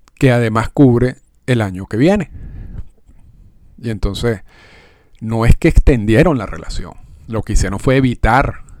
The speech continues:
el proceso de arbitraje salarial el año que viene. La relación quedó igual.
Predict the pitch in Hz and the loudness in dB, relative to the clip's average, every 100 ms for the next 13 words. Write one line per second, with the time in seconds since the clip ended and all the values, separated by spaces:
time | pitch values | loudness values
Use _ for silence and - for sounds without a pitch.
0 | - - 104 104 - 95 110 107 92 95 | -20 -16 -8 -6 -4 -4 -4 -4 -4 -6
1 | 92 107 87 85 87 95 87 85 73 90 | -2 -2 -2 -2 -2 -4 -8 -12 -10 -6
2 | 123 120 - - - 110 113 107 107 117 | -6 -6 -12 -20 -6 -4 -2 4 2 2
3 | 139 139 131 113 143 180 - | 0 2 2 2 0 0 -8